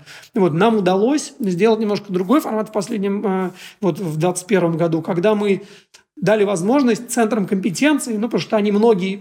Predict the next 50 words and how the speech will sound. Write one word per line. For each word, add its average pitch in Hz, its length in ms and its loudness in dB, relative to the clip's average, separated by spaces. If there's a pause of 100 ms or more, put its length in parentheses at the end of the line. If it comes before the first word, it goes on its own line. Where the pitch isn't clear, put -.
чуть 196 220 -2
более 202 240 2
компактны, 226 480 0
меньше 196 340 0
пятидесяти 262 480 -2
человек 180 480 0 (380)
и 220 80 -2
так 196 180 0
далее. 190 180 4
Ну, 233 60 6
или 220 80 4
как 202 160 -2
минимум 196 280 2
из 170 100 0
них 196 160 -2
собрало, 214 500 2
собраться 220 640 -2
договорилось 185 560 0
только, 190 340 0
что 180 220 -2
их 175 180 0
там 190 240 -6 (300)
меньше 190 340 2
вот 175 140 -2
этого 175 160 0
какого-то 170 320 -2
множества, 208 540 2
я 175 100 2
не 180 100 2
помню, 180 180 0
то 160 120 -2
ли 160 60 -2
там 180 140 -2
сто 226 240 2
пятьдесят, 202 360 -4
какое - 200 -10
там 165 140 -6
число 175 220 -4
ограничений 165 500 -2
было. 156 220 -6 (640)
Дали 214 220 2
возможность 220 760 0
им 214 380 4
собраться 220 640 0
и 175 80 0
со-, 190 200 -2
и, 208 300 -2
ну, 190 140 0
вот, 170 300 -2
э, 170 200 0